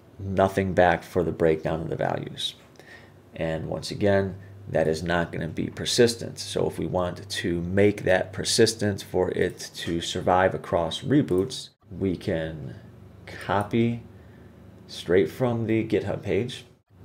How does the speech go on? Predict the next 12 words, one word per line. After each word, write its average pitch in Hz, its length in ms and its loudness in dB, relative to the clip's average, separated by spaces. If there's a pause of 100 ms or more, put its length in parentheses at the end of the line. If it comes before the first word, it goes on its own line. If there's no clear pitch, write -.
(880)
I'll - 200 -12
paste - 380 -2
that 87 320 0
into 117 260 -4
the 127 100 0
terminal. 87 560 -4 (2250)
And 76 240 -6
then 95 280 2
to 95 520 0
immediately 101 640 0
apply 92 640 0
that 80 480 -2